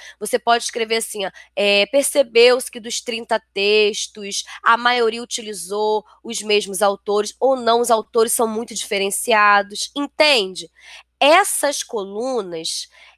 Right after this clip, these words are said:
são o foco da sua atenção quando você for ler o texto.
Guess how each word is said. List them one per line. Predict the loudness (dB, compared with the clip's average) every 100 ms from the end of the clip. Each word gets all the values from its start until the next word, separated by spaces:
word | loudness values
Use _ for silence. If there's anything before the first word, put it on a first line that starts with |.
| _
são | -8 -6 2 4 4 4 0 _
o | -6 -6
foco | -6 -2 4 8 6 4 -4
da | -2
sua | -2 -2 -2
atenção | -2 -4 -4 -4 -4
quando | -4 -6
você | -6 -8 -8
for | 0 0
ler | 4 4
o | 4
texto. | 2 4 4 0 -8 -14